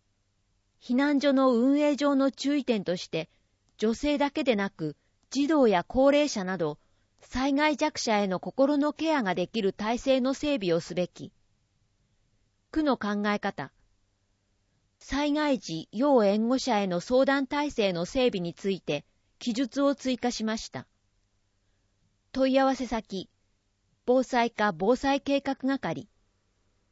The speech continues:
電話、三六四七九五八四。二十九、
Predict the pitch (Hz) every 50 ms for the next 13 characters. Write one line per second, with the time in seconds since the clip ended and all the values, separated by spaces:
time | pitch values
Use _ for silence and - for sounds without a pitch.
0 | _ _ _ - 220 220 220 208 202 190 170 - _ _ _ _ _ _ _ _
1 | _ _ - - - 269 277 285 285 277 320 - - 220 190 196 202 214 214 214
2 | 220 202 170 147 147 _ _ _ _ _ _ _ _ _ _ _ - 285 302 311
3 | 302 247 320 311 269 233 185 175 - _ - 190 208 208 190 156 135 180 _ _
4 | _ _ _ _ _ _ _ _ _ _ _ _ _ _ _ _ _ _ _ _
5 | _ _ _ _ _ _ _ _ _ _ _ _ _ _ _ _ - 285 330 320
6 | 262 262 254 226 202 - _ - 233 208 165 135 170